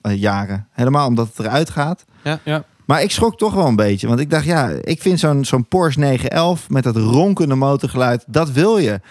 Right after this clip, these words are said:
Speaker 1: Ik wil geen Porsche kopen die elektrisch is en geen geluid maakt.
Speaker 2: Nee, dat klopt. Maar je hebt toch wel van die auto's die een soort van speakertjes hebben
Speaker 1: Ja.
Speaker 2: waar dan dat
Speaker 3: Die heb je
Speaker 2: geluid
Speaker 3: nog, die, die heb je
Speaker 1: Ja.
Speaker 3: al heel lang, ja.
Speaker 1: Ja, en toch vind ik dat nep. Dan
Speaker 2: Ja,
Speaker 1: denk ik
Speaker 2: dat,
Speaker 1: van, dit
Speaker 2: dat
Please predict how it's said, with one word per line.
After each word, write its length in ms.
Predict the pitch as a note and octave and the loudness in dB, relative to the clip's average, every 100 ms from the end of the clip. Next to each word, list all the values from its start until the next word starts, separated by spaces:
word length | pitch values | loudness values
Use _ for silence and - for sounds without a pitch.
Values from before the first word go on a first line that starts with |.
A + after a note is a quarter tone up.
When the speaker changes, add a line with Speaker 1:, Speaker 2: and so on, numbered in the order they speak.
| - | -8
Speaker 1:
Ik 160 | - D#3+ | -4 0
wil 140 | A#3+ | 2
geen 160 | G3+ C#3 | 0 0
Porsche 340 | C#3+ A2+ G#2 | 2 0 0
kopen 300 | B2 A2 G#2 | 0 2 0
die 120 | A2+ | -2
elektrisch 420 | A2+ A2+ - G#2+ | 0 -2 -2 -6
is 120 | G#2 A2+ | -4 -2
en 100 | G#2+ | -2
geen 140 | G#2+ | -2
geluid 340 | G2 G#2 G2+ | -2 -2 -2
maakt. 340 | G#2 G2+ G2+ _ | -2 -6 -8 _
Speaker 2:
Nee, 240 | E3 D#3 | -2 0
dat 80 | D3+ | 0
klopt. 160 | D3 D3+ | -2 -2
Maar 100 | C#3+ | -2
je 60 | |
hebt 60 | D#3+ | -2
toch 100 | E3 | -4
wel 100 | F3+ | -4
van 100 | F#3 | -2
die 80 | E3+ | -4
auto's 340 | E3 F3 F3 E3 | -2 -2 -2 -4
die 120 | E3+ | -4
een 60 | |
soort 220 | D#3 E3+ - | -2 -2 -2
van 160 | D#3+ | -4
speakertjes 560 | - F3+ F3+ E3+ D3+ D3 | -4 -6 -4 -4 -4 -2
hebben 220 | D3 D3 | 0 2
Speaker 1:
Ja. 60 | - | 2
Speaker 2:
waar 80 | |
dan 140 | - D3+ | 2 0
dat 80 | C#3 | -2
Speaker 3:
Die 60 | |
heb 100 | D3 | 0
je 40 | C#3+ | 2
Speaker 2:
geluid 140 | D#3 | 2
Speaker 3:
nog, 120 | E3 E3 | 0 0
die, 340 | E3 E3 D#3+ | 0 2 0
die 100 | D#3 | 0
heb 80 | D#3+ | 0
je 60 | - | 0
Speaker 1:
Ja. 60 | |
Speaker 3:
al 60 | D3+ | 2
heel 140 | D#3+ | 0
lang, 240 | D#3 E3 D3 | 2 0 0
ja. 120 | B2+ | -2
Speaker 1:
Ja, 220 | B2+ A#2+ | -4 -4
en 100 | A2+ | -2
toch 160 | B2+ F#3 | 0 0
vind 120 | F3 | 0
ik 60 | C#3+ | -2
dat 100 | A#2 | 0
nep. 240 | A2 G#2+ - | 0 -2 -6
Dan 100 | - | -2
Speaker 2:
Ja, 0 | |
Speaker 1:
denk 140 | D3 | 0
ik 60 | C3+ | 2
Speaker 2:
dat, 100 | D#3 | 0
Speaker 1:
van, 120 | B2+ | 0
dit 80 | |
Speaker 2:
dat 100 | - | 0